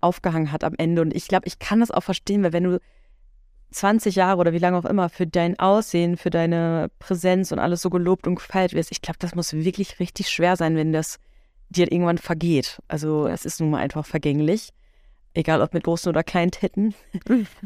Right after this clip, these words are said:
Speaker 1: Ähm, ne? Und ich muss ja sagen, ich finde zum Beispiel, du hast mir dieses andere Foto, das ist sie dann ja auch.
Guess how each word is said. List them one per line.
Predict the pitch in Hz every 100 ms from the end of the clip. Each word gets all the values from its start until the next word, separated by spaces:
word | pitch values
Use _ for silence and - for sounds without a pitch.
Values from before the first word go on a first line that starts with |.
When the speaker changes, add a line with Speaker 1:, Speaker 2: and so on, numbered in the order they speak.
| -
Speaker 1:
Ähm, | 175 175 175 175 175 165 - -
ne? | - 190 185 240
Und | 214
ich | 196
muss | 269 277
ja | 196
sagen, | 233 294
ich | 175 -
finde | 240
zum | 202
Beispiel, | 208 202
du | 208
hast | 214
mir | 196
dieses | 185 175 -
andere | 262 269
Foto, | - 202
das | 190 -
ist |
sie | 214
dann | 190 175
ja | - -
auch. | 185 160